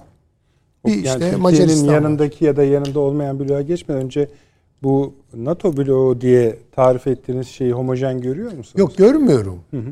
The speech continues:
Speaker 1: Onun içinde de çatlaklar
Speaker 2: Evet.
Speaker 1: var.
Speaker 2: Yani mesela onun üzerinde Türkiye'ye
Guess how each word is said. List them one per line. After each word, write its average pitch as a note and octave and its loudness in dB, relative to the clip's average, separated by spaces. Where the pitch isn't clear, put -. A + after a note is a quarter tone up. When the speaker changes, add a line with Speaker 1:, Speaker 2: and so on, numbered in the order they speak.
Speaker 1:
Onun C#3 -4
içinde B3 -4
de C#3+ 0
çatlaklar G#2+ -8
Speaker 2:
Evet. F#2 -14
Speaker 1:
var. F#2+ -16
Speaker 2:
Yani B2 -2
mesela C3 -2
onun C3+ 0
üzerinde C#3 0
Türkiye'ye C#3 -2